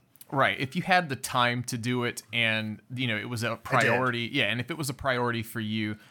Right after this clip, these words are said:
Speaker 1: then yeah, maybe next time something like that comes up, you, you try to do it. But, you know, I know you're in the same boat I've been in, you know, having, you know, a baby. So it's like, if, if something else is more pressing,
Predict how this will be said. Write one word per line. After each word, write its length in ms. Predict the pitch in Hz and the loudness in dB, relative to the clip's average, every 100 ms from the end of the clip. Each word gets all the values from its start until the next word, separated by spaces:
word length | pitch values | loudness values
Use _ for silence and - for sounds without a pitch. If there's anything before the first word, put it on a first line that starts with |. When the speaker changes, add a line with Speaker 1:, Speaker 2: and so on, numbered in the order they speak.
| - - | -20 -4
Speaker 1:
then 180 | 143 135 | -2 2
yeah, 240 | 135 123 | 4 4
maybe 260 | 120 143 135 | 4 2 2
next 320 | 120 113 - | 0 -2 -2
time 260 | - 127 127 | -2 0 0
something 340 | 127 117 120 | -2 -4 -4
like 160 | 113 107 | -2 0
that 160 | 117 - | 0 -2
comes 280 | 123 117 113 | -2 -2 0
up, 180 | 113 - | 0 0
you, 320 | 117 117 110 - - | -2 -2 -2 -6 -8
you 80 | 139 | -6
try 220 | - 123 | 0 0
to 60 | 107 | 0
do 240 | 104 120 | -2 -2
it. 160 | 107 107 | -4 -4
But, 180 | 117 107 - - _ | -6 -6 -14 -20 _
you 120 | 131 | 0
know, 160 | 117 110 | 2 2
I 100 | 131 | 2
know 200 | 139 143 | 4 4
you're 260 | 139 135 135 | 2 2 0
in 140 | 131 | 0
the 60 | 120 | -2
same 280 | - 131 | 0 0
boat 260 | 117 127 120 | 0 0 2
I've 220 | 113 113 | 0 -2
been 200 | 117 110 | -2 -2
in, 300 | 113 113 107 | -2 -4 -4
you 100 | 113 | -4
know, 100 | 110 | -2
having, 480 | 110 113 110 110 107 _ 104 | 0 0 0 -4 -8 _ -10
you 100 | 104 | -8
know, 180 | 104 - | -8 -8
a 80 | 104 | -6
baby. 520 | 110 113 110 110 107 - _ - | -2 0 0 -2 -6 -14 _ -10
So 240 | - 117 | -4 -2
it's 200 | 107 - | -2 -4
like, 320 | 113 104 - - | -4 -4 -6 -6
if, 200 | 117 107 | -6 -6
if 200 | - 117 | -8 -8
something 340 | - 170 175 190 | -4 -4 -4 -2
else 260 | 135 147 | 0 0
is 140 | 135 117 | -4 -4
more 160 | 131 | -4
pressing, 560 | 123 123 117 - 143 143 | -2 2 2 0 -4 -6